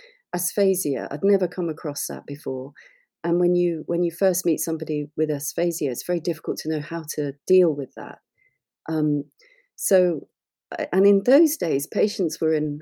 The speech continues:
hospital for quite a long time. And I remember reading to one man, and he, I really couldn't understand. Asphasia is when they, the, people can't, um, speak properly.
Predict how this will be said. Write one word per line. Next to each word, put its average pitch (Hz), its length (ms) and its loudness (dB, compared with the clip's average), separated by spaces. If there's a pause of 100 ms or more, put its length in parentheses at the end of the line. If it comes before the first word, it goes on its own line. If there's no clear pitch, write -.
hospital 170 420 -4
for - 160 -8
quite 180 260 -4
a 160 60 0
long 160 220 -2
time. 180 580 -6 (480)
And 180 100 2
I 190 60 6
remember 202 500 2
reading 196 340 2
to 175 120 -8
one 202 260 0
man, 143 420 -6 (220)
and 160 400 -6 (840)
he, 190 400 -2
I 180 120 -2
really 190 280 6
couldn't 190 300 -2
understand. 165 560 -2
Asphasia 220 460 2
is 180 240 -6
when 175 360 -2 (300)
they, 165 200 -4 (200)
the, - 100 -4 (220)
people 190 240 -10
can't, 175 360 -4 (600)
um, 156 300 -4
speak - 400 0
properly. - 580 -8